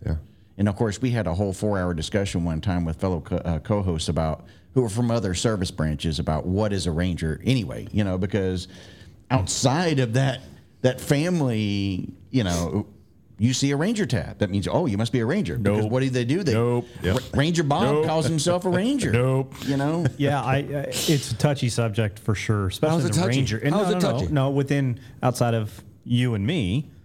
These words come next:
Speaker 4: and outside of people that have been in battalion, there's nobody, uh, in battalion that has any conflict with what a Ranger is. I mean, that's
Speaker 1: Yeah.
Speaker 4: just, that's the nature of battalion. I thought where you're going with that was people that come, maybe they didn't get their tab at battalion.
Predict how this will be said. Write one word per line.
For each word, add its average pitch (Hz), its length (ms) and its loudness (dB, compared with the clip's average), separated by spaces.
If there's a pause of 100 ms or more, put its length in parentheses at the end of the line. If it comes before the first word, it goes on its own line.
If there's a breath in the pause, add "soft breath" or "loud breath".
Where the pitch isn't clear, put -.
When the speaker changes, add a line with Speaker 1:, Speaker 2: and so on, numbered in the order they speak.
(240 loud breath)
Speaker 4:
and 110 140 2
outside 113 320 0
of 101 60 -6
people 117 220 0
that 113 60 0
have 113 80 0
been 107 120 0
in 117 40 0
battalion, 101 340 0
there's 120 160 0
nobody, 135 420 0 (440 loud breath)
uh, 107 140 4
in 117 140 2
battalion 110 420 0
that 95 180 0
has 104 220 2
any 117 140 2
conflict 104 500 0
with 92 140 -2
what 104 100 2
a 92 40 0
Ranger 92 420 0 (180)
is. - 160 -8
I 98 60 0
mean, 95 180 0
that's 95 240 0
Speaker 1:
Yeah. 71 60 -2
Speaker 4:
just, - 400 0
that's 107 200 0
the 104 100 0
nature 92 360 0
of 87 60 0
battalion. 101 460 0 (340 loud breath)
I 117 100 4
thought 117 180 0
where 107 120 0
you're 98 80 0
going 98 180 0
with 92 120 -2
that 95 200 0
was 95 520 0 (760 loud breath)
people 113 220 2
that 101 140 -4
come, 156 280 0
maybe 131 160 0
they 123 60 -2
didn't 123 180 -2
get 117 100 -4
their 90 80 -8
tab 131 240 0
at 98 60 -2
battalion. 98 560 -2